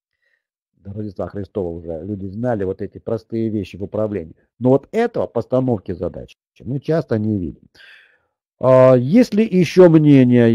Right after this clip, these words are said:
есть какая-то у вас оценочка, пожалуйста, прошу высказаться. Я рад, что вы посетили. Приходите на мои следующие вебинары.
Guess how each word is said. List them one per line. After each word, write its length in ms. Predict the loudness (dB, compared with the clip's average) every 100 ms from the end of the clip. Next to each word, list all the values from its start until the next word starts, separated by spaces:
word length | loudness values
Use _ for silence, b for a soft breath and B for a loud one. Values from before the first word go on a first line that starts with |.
| 2
есть 160 | 0 0
какая-то 800 | -4 -2 0 0 -2 -4 -4 -6
у 60 | -6
вас 260 | -6 -6
оценочка, 720 | -10 -6 -4 0 -2 -2 -2 -2
пожалуйста, 800 | 0 -2 -2 -2 -2 -4 -8 -12
прошу 440 | -4 -4 -4 -10
высказаться. 1000 | -10 -10 -10 -6 -2 -2 -2 -2 -2 -2 -8 _ _ _ _ _ _ _ _ _ _ _ _ _ _ _ _ _ _ _ _ _ _ _ _ _ _ _ _ _ B B -8
Я 280 | 0 2
рад, 180 | 4 2
что 200 | 0 -2
вы 220 | 0 0
посетили. 840 | -2 -8 -8 -6 -8 -2 0 2 0
Приходите 580 | 0 -2 0 0 -2
на 160 | -4 -4
мои 280 | -4 -4 -6
следующие 600 | -6 -8 -6 -8 -4 -2
вебинары. 760 | -2 -2 -4 -4 -2 -2 -4